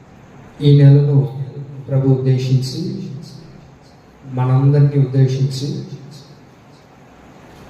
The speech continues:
ప్రభు దయచేసిన చక్కటి వాక్యాన్ని మనం చదువుకుందాం. బైబిల్లో నుంచి యోహాను సువార్తమానం పదహారవ అధ్యాయము,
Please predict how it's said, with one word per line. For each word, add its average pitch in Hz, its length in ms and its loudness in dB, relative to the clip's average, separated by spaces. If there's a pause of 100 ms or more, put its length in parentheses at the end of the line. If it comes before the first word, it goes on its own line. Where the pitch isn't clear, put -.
(760)
ప్రభు 135 520 4 (440)
దయచేసిన 127 680 -2 (2000)
చక్కటి 139 340 4
వాక్యాన్ని 127 640 0 (380)
మనం 127 280 2
చదువుకుందాం. 139 560 2 (880)
బైబిల్లో 139 400 6
నుంచి 139 520 0 (840)
యోహాను 165 340 2
సువార్తమానం 143 960 -2
పదహారవ 143 460 2
అధ్యాయము, 127 760 0